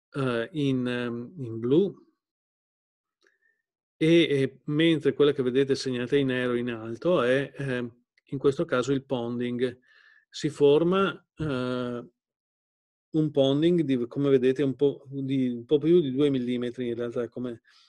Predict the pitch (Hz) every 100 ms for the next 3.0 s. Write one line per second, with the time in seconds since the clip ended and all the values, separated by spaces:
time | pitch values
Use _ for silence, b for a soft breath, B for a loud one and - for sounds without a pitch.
0 | b - 139 135 135 127 127 123 135 151
1 | - 127 143 135 123 117 120 131 123 -
2 | 147 139 123 131 131 123 131 131 165